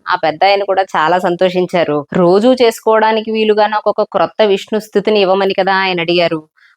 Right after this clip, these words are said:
మరి కవి గారు ఇంత మంచి శ్లోకాన్ని అందించిన తర్వాత ఆయన దాన్ని రోజూ పారాయణ చేసుకోకుండా ఎలా ఉంటారు?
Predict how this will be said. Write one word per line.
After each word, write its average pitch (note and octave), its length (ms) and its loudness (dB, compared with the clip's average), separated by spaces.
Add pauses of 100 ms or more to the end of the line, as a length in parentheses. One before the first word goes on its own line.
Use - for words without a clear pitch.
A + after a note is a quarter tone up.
మరి A3 200 2 (160)
కవి F3+ 260 0
గారు A3+ 180 4
ఇంత F#3+ 280 -2
మంచి F#3 300 -4
శ్లోకాన్ని F3+ 520 -2
అందించిన F#3+ 440 0
తర్వాత F3+ 720 0 (100)
ఆయన F#3+ 340 0 (240)
దాన్ని F#3 260 -2
రోజూ E3+ 300 -2
పారాయణ E3+ 420 0
చేసుకోకుండా F3 640 -2
ఎలా E3 200 2
ఉంటారు? D#3+ 380 -2